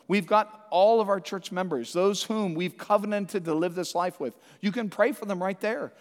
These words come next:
And wonderfully, this covenant is on the inside cover. You can use that to guide your own prayers. Another question, do I forsake the path of sin and walk in a manner worthy of the gospel by denying ungodliness and worldly deni-, desires?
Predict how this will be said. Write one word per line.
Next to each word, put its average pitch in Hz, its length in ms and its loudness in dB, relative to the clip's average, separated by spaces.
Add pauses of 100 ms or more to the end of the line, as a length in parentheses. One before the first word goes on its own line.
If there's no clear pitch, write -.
(120)
And 175 180 2
wonderfully, 202 380 0
this 156 180 -6
covenant 208 400 0
is 147 120 -6
on 151 100 -2
the 165 100 -4
inside 185 360 -4
cover. 214 260 0
You 135 140 -4
can 160 180 -2
use 170 240 -4
that 202 280 0
to 151 80 -6
guide 147 320 0
your 180 120 -4
own 190 140 -6
prayers. - 580 -10 (840)
Another 196 280 4
question, 175 360 0
do 160 160 2
I 180 80 6
forsake 185 500 0
the 190 100 -6
path 190 280 -4
of 175 100 -10
sin 202 460 -8 (420)
and 156 240 -2
walk 165 340 4
in 185 120 -4
a 180 80 -2
manner 170 360 -2
worthy 175 460 -2
of 185 140 -4
the 170 80 -6
gospel 139 640 -8 (300)
by 160 180 4
denying 165 720 0
ungodliness 151 880 -2
and 127 160 -8
worldly 165 340 0
deni-, 143 400 -6 (120)
desires? 127 720 -8